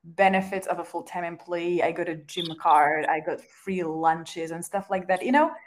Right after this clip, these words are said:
the things that I usually say they're there to buy your soul. Um, so yeah, I got that job. Everybody think I should be super happy. I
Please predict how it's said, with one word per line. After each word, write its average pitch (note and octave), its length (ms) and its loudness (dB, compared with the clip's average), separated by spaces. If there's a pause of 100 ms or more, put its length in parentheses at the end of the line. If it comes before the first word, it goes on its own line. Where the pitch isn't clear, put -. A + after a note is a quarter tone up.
(320)
the A3 100 -12
things C4+ 300 4
that C4 100 8
I A#3 60 10
usually G#3 420 -2
say F#3 240 -4
they're E3 320 0
there E3 180 -4 (100)
to E3 160 -8 (120)
buy D#3 220 -2
your D3+ 180 -8
soul. D3+ 480 -10 (440)
Um, G3+ 680 4 (160)
so - 140 0
yeah, G3 400 4
I G#3 60 -2
got A#3 260 6
that D4 180 4
job. G#3 400 2 (480)
Everybody A#3+ 460 2
think G#3 340 -6
I F#3+ 80 -2
should G3 180 -10
be G#3 100 -8
super G3 280 -4
happy. G3 380 -2
I F#3+ 180 -2